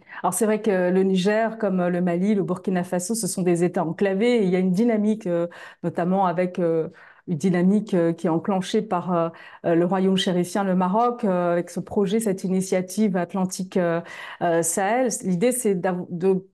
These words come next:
permettre justement aux pays sahéliens d'avoir une ouverture sur le golfe de Guinée, donc vous faisiez allusion au, au Togo. Est-ce que vous pensez que cette alliance, euh, des États du Sahel, euh,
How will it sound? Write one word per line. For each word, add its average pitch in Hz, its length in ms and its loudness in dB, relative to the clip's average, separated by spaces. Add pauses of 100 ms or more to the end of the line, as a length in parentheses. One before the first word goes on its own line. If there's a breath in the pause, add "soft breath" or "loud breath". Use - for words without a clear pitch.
(140)
permettre 226 480 0
justement 190 440 -2
aux 190 40 -2
pays 190 180 2
sahéliens 196 340 0
d'avoir 190 300 0
une 214 80 2
ouverture 226 520 0
sur 202 160 -4
le 175 100 2
golfe 180 160 0
de 175 80 -2
Guinée, 185 400 0
donc 175 160 -2
vous 160 60 -8
faisiez 175 320 -4
allusion 170 340 -2
au, 165 380 2
au - 20 0
Togo. 185 420 0 (300 loud breath)
Est-ce - 140 -4
que 359 80 2
vous 285 160 2
pensez 240 500 0
que 180 320 0 (260 loud breath)
cette 226 280 -2
alliance, 226 520 0
euh, 175 220 0
des 180 220 0
États 185 200 0
du 175 120 -6
Sahel, 202 520 0
euh, 175 720 -2